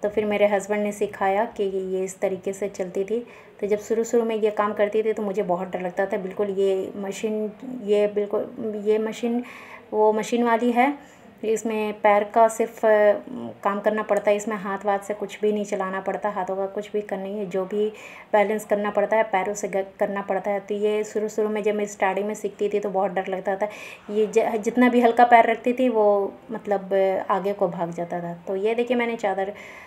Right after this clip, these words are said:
सिलाई कर चुकी हूँ और ये मैं पाइप ली हूँ। ये पाइप तो अक्सर घरों में होती ही है, तो मेरे घर में काम लगा हुआ था तो ये बिजली का पाइप और पानी का पाइप, दो पाइप छोटे छोटे साइज़ के बचे हुए थे। तो और भी पाइप है लेकिन वो बड़े बड़े से है, तो ये मुझे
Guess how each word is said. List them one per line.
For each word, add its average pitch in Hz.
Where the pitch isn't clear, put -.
सिलाई 196
कर 208
चुकी 240
हूँ 262
और 190
ये 202
मैं 208
पाइप 196
ली 220
हूँ। 220
ये 202
पाइप 190
तो 208
अक्सर 208
घरों 196
में 208
होती 190
ही 214
है, 214
तो 196
मेरे 196
घर 202
में 196
काम 196
लगा 196
हुआ 202
था 208
तो 208
ये 190
बिजली 190
का 202
पाइप 190
और 190
पानी 185
का 190
पाइप, 185
दो 190
पाइप 190
छोटे 202
छोटे 208
साइज़ 196
के 240
बचे 202
हुए 208
थे। 220
तो -
और 208
भी 269
पाइप 240
है 247
लेकिन 247
वो 214
बड़े 202
बड़े 208
से 208
है, 208
तो 214
ये 202
मुझे 196